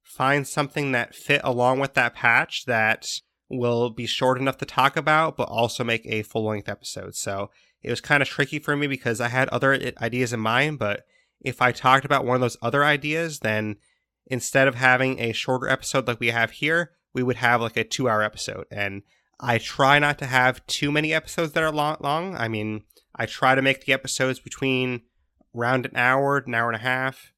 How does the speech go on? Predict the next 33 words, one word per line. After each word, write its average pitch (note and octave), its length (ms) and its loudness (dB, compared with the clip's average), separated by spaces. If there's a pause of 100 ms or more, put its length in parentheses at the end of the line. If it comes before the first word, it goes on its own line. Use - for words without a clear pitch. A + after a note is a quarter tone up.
(500)
And A2 520 -4
if C3 160 -8
I B2 120 4
talked C3+ 360 2
about C3 220 2
one B2 120 0
of A#2 80 -4
the B2+ 160 -10
other C#3 480 -2
topics C3 440 -4
that A2+ 120 0
are G#2+ 80 0
bigger, C#3+ 460 0
then A2 240 -4
we'd A2+ 100 -6
have A#2 240 -2
a A2 120 -4
very A2 300 -2
long G#2+ 200 -6
episode - 360 -12
today. F#2+ 320 -10
So G2 380 -10 (380)
I A2 140 -6
tried B2+ 400 0
to - 140 -8
make B2 240 -4
one A#2 240 -6
that A2 160 -8
was G#2+ 220 -4
a A2+ 60 -16
little A2+ 260 -4
bit A2 280 -4
shorter D3+ 680 -4